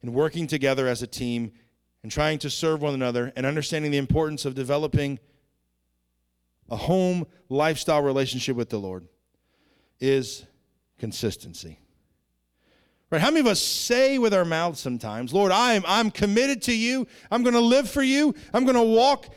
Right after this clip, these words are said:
I'm never gonna waver," right? We're like Peter, "Lord, everybody's gonna, gonna turn from you, but I'll never do it." Sometimes we have those feelings, right? And all of us have fallen short at times of the truth that God has given us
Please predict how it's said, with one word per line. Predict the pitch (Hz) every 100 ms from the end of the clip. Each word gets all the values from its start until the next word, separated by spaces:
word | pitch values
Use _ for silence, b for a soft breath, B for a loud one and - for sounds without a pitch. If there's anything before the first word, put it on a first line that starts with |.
| -
I'm | 180 214
never | 294 311
gonna | 285 277
waver," | 247 233 247 160 113
right? | 175
We're | 202 214
like | 233 -
Peter, | 269 254 185
"Lord, | 240 226
everybody's | 247 330 349 339 320 311 311 233
gonna, | 285 277 202 - 247
gonna | 277 254
turn | - 294 269
from | 185 170
you, | 139 165 b b 214
but |
I'll | 262 311
never | 320 339 320
do | 320 294
it." | 151 - _ _ _ _ _ _ _ _ _ _ _ -
Sometimes | 214 214 208
we | 180
have | 170 214 175
those | 175 -
feelings, | 226 220 123 120
right? | 160
And | 156
all | 185 185
of |
us | 127 131
have | 139
fallen | - 147 143 135
short | - 175 143
at |
times | 131 131 127 135 - _ _ _ _ -
of | 147 151 139
the | 139
truth | - - 170 147
that | 127
God | 139 143
has | 131
given | 117 156 117
us | 98 -